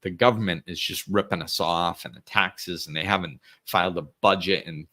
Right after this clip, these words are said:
freaking six years to let us even know what they're doing with our own money. And they just keep taking more of it. And th-,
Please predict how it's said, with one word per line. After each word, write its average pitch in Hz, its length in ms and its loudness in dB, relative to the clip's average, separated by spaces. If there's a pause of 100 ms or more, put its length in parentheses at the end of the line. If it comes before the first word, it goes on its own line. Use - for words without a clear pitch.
(140)
freaking 87 400 -8
six - 380 -6
years 92 560 2
to - 80 -8
let 90 160 0
us 90 160 -4
even 85 260 -4
know 87 100 -2
what 92 200 -2
they're 87 120 -2
doing 90 340 -6
with 82 120 -6
our 80 200 0
own 85 220 -4
money. 85 400 -2 (440)
And 98 300 0
they 92 100 -2
just 95 280 -4
keep - 180 -10
taking 80 400 -2
more 92 380 2
of 90 160 -2
it. 90 360 0
And 76 180 -20
th-, 76 160 -12